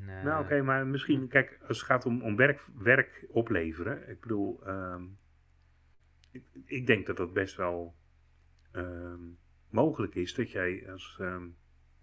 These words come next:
Speaker 2: systeembeheerder werkt in een, eh,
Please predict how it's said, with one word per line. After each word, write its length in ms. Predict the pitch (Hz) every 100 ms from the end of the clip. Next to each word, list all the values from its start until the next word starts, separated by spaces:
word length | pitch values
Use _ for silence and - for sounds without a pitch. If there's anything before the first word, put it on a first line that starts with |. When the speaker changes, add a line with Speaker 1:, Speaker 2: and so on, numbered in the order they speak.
| _ _ _ _ - _
Speaker 2:
systeembeheerder 680 | - - 110 120 104 90 85
werkt 280 | 80 78 -
in 180 | 98
een, 260 | 95 95 98
eh, 400 | 98 101 98 -